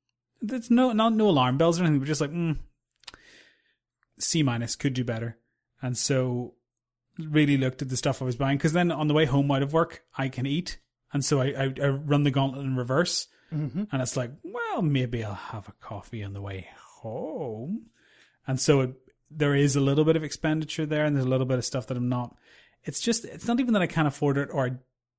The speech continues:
Speaker 1: don't want it. It's that I don't really need it, and I'm not getting any real benefit from it. And so it's about being a bit more firm with that. And it, it's easy to make the decision on the way in.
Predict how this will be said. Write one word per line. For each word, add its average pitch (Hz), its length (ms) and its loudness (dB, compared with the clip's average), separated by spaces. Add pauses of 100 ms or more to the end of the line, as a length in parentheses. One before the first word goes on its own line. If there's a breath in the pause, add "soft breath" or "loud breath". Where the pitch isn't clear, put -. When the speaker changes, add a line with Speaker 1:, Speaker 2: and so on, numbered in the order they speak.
(440)
Speaker 1:
don't 139 200 2
want 135 260 2
it. 185 80 4
It's 151 180 -2
that 143 240 -2
I 135 60 -10
don't 175 240 -4
really 131 340 2
need 123 200 0
it, 170 200 -2
and 135 80 -2
I'm 131 100 2
not 151 220 2
getting 135 260 2
any 127 140 0
real 131 320 0
benefit 131 400 -4
from 160 200 -2
it. 165 100 -12 (580 soft breath)
And 127 140 -2
so 139 160 2
it's 127 140 -2
about 135 320 0
being 139 240 4
a 127 40 2
bit 127 140 -6
more 120 160 -4
firm 123 380 -2
with 135 160 -2
that. 143 220 -2
And 127 180 -6 (120)
it, 143 160 -8
it's 147 160 -2
easy 165 180 2
to 165 80 0
make 143 140 0
the 143 80 -2
decision 131 380 -2
on 131 80 0
the 123 60 0
way 123 180 0
in. 214 240 0